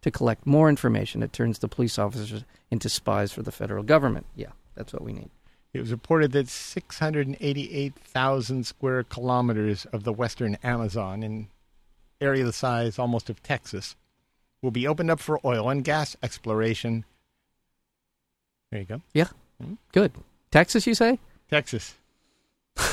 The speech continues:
Speaker 1: Okay, I'm sorry.
Speaker 2: Texas. Americans
Speaker 1: Yeah.
Speaker 2: drove, uh, twelve point two billion miles fewer, or four point seven percent less, this June than they did last June.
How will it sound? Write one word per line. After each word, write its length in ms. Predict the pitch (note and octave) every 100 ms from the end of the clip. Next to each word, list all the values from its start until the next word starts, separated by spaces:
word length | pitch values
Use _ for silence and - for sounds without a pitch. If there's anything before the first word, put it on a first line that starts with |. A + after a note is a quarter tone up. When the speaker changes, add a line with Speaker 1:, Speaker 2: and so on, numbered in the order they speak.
| - - - -
Speaker 1:
Okay, 160 | C3+ - -
I'm 100 | -
sorry. 120 | A2+ A#2
Speaker 2:
Texas. 640 | B2+ C3+ C#3 F3+ F#3+ - - _ _ _ -
Americans 460 | C3+ D#3+ E3+ F3 A#2+
Speaker 1:
Yeah. 60 | A#2
Speaker 2:
drove, 420 | D3+ C#3+ C#3 B2+
uh, 280 | C3+ B2+ B2
twelve 240 | - D#3+ D3+
point 220 | D#3 C3+
two 120 | -
billion 320 | C#3+ C#3+ C#3+ C3
miles 480 | C3 C3+ C3 - - _
fewer, 380 | F#3 F#3+ G2 - _ _ _ _ -
or 100 | A2
four 240 | - C3 A#2
point 300 | C3+ B2 A2
seven 260 | B2 A#2
percent 360 | G#2+ G#2+ B2 G2+
less, 320 | A#2 B2 -
this 260 | - D#3 -
June 360 | - C3 B2+
than 160 | A#2+ A#2+
they 80 | A#2+
did 180 | A2+ A2
last 300 | G#2+ G2+ -
June. 260 | - A2